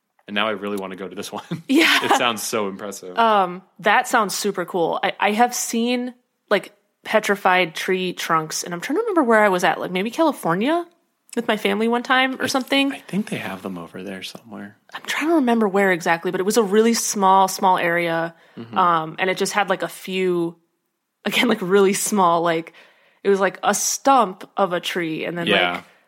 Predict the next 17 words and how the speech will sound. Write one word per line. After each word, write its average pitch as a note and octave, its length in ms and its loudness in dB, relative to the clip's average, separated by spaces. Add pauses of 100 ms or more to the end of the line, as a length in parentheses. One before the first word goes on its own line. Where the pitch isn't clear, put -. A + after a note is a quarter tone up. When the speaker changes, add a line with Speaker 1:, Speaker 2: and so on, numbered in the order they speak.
(320)
Speaker 2:
cu-, - 260 -6
a G#3+ 80 4
piece A3+ 640 -2 (160)
of F3 440 0 (400)
Speaker 1:
Like, G#3 120 -10
something G#3 240 -4
more C4 80 4
like G#3+ 360 2 (100)
Speaker 2:
bark. A#3+ 80 -18
Speaker 1:
this, F3+ 380 -6 (1000)
where - 100 -10
it's A#3+ 80 -2
just, G3+ 260 4
Speaker 2:
Yes. F2+ 180 -2
Speaker 1:
like, - 80 -4
a - 40 -6
single F2+ 640 -6